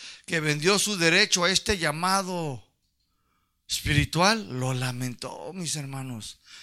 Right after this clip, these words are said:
Abra su Biblia conmigo en Hebreos doce dieciséis. Mira lo que nos dice Hebreos doce, versículo dieciséis, acerca de este cuate.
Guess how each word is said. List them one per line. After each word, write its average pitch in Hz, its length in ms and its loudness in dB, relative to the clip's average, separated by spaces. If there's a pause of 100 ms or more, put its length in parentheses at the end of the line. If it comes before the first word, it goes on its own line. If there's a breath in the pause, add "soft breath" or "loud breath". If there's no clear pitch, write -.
(480 loud breath)
Abra 170 240 0
su 156 200 0
Biblia 185 280 0
conmigo 175 380 -2
en 170 60 -2
Hebreos 151 400 0
doce 175 380 0
dieciséis. 143 1080 -2 (280 loud breath)
Mira 196 260 0
lo 240 120 2
que 185 160 2
nos 139 280 -4
dice 190 420 -2
Hebreos 147 720 -6 (960)
doce, 185 640 -2 (380)
versículo 156 600 -2
dieciséis, 170 680 -2 (280 loud breath)
acerca 156 560 -2
de 151 120 -2
este 156 200 -2
cuate. 123 560 -6